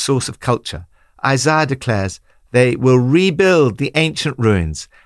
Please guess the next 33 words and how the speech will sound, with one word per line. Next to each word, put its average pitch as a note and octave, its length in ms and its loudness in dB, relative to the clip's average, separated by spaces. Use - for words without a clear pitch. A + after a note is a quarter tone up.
and C3 160 2
restore E3 600 2
the D3 100 -2
places B2 500 -2
long A#2 320 0
devastated. F2 800 -6
They C#3+ 140 4
will D3 140 2
renew E3 580 4
the C3 160 2
ruined D#3 380 2
cities - 500 -4
that A#2+ 140 0
have A#2+ 80 -4
been A#2 180 -2
devastated C#3 760 0
for G#2 80 -6
generations." G#2+ 920 -2
The B2+ 80 -2
manifesto D#3 640 0
of A#2 80 -2
Jesus F2 420 -6
involves A2+ 400 0
a G#2+ 40 -10
transformation C#3+ 1000 -2
of G#2 140 -6
the A2+ 80 0
mountains C#3+ 520 0
of C#3 160 -2
influence, F2+ 600 -4
the - 80 -6
marketplace, D#3+ 680 -2
government, A#2 580 -4